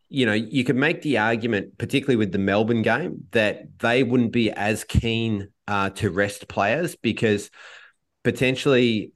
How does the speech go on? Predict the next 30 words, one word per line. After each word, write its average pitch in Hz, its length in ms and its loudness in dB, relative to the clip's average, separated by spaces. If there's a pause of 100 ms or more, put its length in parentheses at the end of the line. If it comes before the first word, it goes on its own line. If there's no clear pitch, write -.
as 117 180 -4
a 104 40 -4
top - 280 -4
four 139 300 4
team, 101 460 0 (140)
you've 117 200 -2
got 127 200 0
the 120 80 2
week 110 280 2
off 107 220 0
anyway 113 300 2
before 101 340 0
the 101 80 2
finals. 110 560 0
And 113 140 -2
then 135 100 2
if 131 140 -2
you 110 100 4
win 127 200 4
in 151 100 4
the 131 80 2
first 113 280 0
week, 110 120 0
then 135 160 0
you've 127 80 0
got 120 100 2
another 117 360 2
week 113 280 4
off. 101 180 0
So 110 260 0